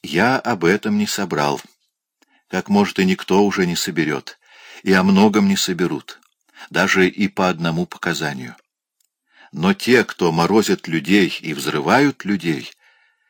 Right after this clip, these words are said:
почему не могут их сжечь? Потому что здесь труднее техника. Предпочитающие верить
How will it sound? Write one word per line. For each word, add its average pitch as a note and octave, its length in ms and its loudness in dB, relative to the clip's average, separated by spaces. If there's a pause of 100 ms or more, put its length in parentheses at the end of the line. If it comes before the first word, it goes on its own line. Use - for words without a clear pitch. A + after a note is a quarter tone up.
(260)
почему F3 500 2
не A3 120 6
могут F#2 380 0
их D2 120 -4
сжечь? E2 560 -2 (1040)
Потому F#2 340 0
что - 200 0
здесь E2+ 360 0
труднее D#2+ 500 -4
техника. - 680 -6 (920)
Предпочитающие D3+ 920 2
верить C3+ 540 0